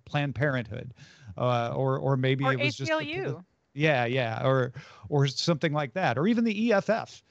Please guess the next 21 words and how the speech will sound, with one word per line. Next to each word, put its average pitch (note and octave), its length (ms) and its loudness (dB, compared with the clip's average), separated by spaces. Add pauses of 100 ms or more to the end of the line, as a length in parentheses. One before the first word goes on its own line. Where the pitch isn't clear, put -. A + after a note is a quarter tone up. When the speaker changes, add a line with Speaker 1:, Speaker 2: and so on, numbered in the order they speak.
(300)
Speaker 1:
Uh, B2 280 -2
Speaker 2:
Mm-hmm. C#3 120 -8
Speaker 1:
it, D#3+ 120 -4
you D#3 180 0
know, B2 140 2
if B2 80 -4
that's D3 160 2
gonna D#3+ 140 0
get C#3+ 200 -2
you D3+ 120 -2
in C#3+ 100 -2
trouble D3 360 -2
somewhere, G#2+ 540 -6
like, C#3 220 2 (120)
uh, D3 220 2 (320)
there, D#3+ 240 6 (300)
there F3 240 6
is A3 160 4
a F#3+ 60 -2
line, A#2 720 -2 (800)
and C#3+ 500 0